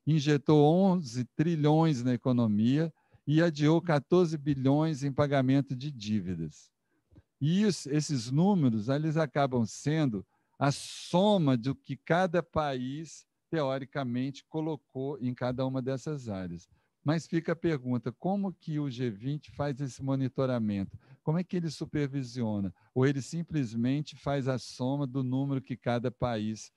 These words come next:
é, lhe passa, né?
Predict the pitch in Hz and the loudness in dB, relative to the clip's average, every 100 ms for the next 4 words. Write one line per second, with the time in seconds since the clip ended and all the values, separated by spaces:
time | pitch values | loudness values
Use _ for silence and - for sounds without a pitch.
0 | _ _ - 101 101 98 92 101 113 101 | _ _ -6 -2 -2 -2 -6 -4 -4 -4
1 | - 85 80 - - - _ _ - 120 | -4 -2 -4 -10 -18 -20 _ _ -4 -2
2 | 131 | -2